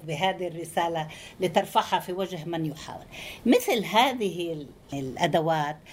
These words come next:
تصلح للعالم العربي، وقد وردنا من المغرب عندما رأوا هذا ال-، يعني الملف كامل، آه، طلبوا إن استخدامه، سمحنا لهم باستخدامه، لأنه معد للعالم العربي بلغتنا، ببساطتنا.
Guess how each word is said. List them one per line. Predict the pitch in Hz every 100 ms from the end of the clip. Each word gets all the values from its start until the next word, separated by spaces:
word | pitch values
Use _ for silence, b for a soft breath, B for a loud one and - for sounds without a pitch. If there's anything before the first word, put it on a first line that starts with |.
| B -
تصلح | 254 - 208 180
للعالم | 170 151 170 165 160
العربي، | 147 160 156 151 165
وقد | 170 - 165 151 -
وردنا | 175 165 165 190 220 202 175
من | 170 165
المغرب | 160 196 202 151 139 - B B B -
عندما | 160 175 160 160 156 147 147
رأوا | 165 196 160 135 -
هذا | 151 135 165 165 156
ال-، | 143 135 - B B -
يعني | 143 131 135
الملف | 139 135 123 123 123 151 185 190 - - -
كامل، | 220 208 170 139 147 B B B B 170
آه، | 160 160 156 156 147 147
طلبوا | 165 214 208 196 190
إن | 196
استخدامه، | - - 202 208 185 180
سمحنا | - 170 - 180 170
لهم | 151 147
باستخدامه، | 143 - 160 156 156 151 147 151
لأنه | 151 165 196
معد | 202 214 233 170
للعالم | 185 180 180 196 185
العربي | 175 180 185 175
بلغتنا، | 170 196 156 208 202 190 185
ببساطتنا. | 170 170 165 185 185 185 165 175 170